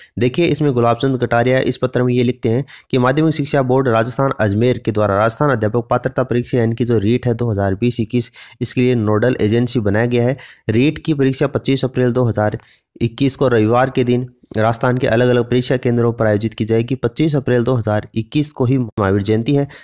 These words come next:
जैन समाज का ये सबसे बड़ा पर्व होता है और इस परीक्षा में जैन समाज के छात्र भी सम्मिलित होंगे। तो ऐसी स्थिति में गुलाब चंद कटारिया ये कहते हैं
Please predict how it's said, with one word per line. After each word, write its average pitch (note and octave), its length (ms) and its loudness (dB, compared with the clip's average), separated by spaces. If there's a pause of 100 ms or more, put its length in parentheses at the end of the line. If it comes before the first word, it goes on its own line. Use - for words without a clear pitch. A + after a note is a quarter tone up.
(160)
जैन D3 220 2
समाज B2+ 480 0 (680)
का B2 80 2
ये B2+ 160 2
सबसे C3 260 -4
बड़ा A#2+ 180 0
पर्व B2+ 200 0
होता A#2 280 0
है B2+ 160 0 (280)
और B2+ 180 2
इस - 180 -2
परीक्षा C3 360 0
में B2+ 160 2
जैन A#2+ 240 0
समाज G#2+ 400 -2
के A#2 100 -2
छात्र G#2+ 360 -4
भी C#3+ 320 -2
सम्मिलित A2 440 -2
होंगे। F2 300 -2 (280)
तो - 180 -2
ऐसी D#3 300 2
स्थिति A#2 320 -2
में C3+ 200 0 (140)
गुलाब A2+ 360 2
चंद C3 140 0
कटारिया A2+ 400 0
ये A#2+ 120 2
कहते A#2+ 280 -2
हैं A2+ 220 0